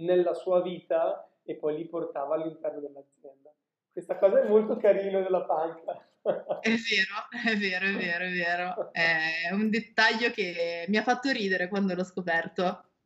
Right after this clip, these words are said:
Speaker 1: Comunque anche come veniva, anche come venivano fotografati i prodotti era qualcosa di molto
Speaker 2: Assurdo.
Speaker 1: moderno,
Speaker 2: È alla fine
Speaker 1: caspita.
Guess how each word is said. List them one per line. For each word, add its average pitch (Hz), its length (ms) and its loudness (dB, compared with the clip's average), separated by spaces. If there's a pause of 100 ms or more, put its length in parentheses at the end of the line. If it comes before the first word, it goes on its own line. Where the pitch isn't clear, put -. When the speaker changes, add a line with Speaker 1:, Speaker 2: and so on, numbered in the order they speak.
(120)
Speaker 1:
Comunque - 420 -2
anche 202 240 -4
come 202 200 -2
veniva, 185 480 0
anche 170 220 -12
come 185 140 -4
venivano 185 300 0
fotografati 170 720 -6
i 175 40 -14
prodotti 175 580 -6
era 165 180 -4
qualcosa 147 560 -8
di - 80 -20
molto - 1400 -18
Speaker 2:
Assurdo. 190 460 -2
Speaker 1:
moderno, 175 340 0
Speaker 2:
È 202 120 2
alla 220 200 4
fine 147 180 -2
Speaker 1:
caspita. - 360 -16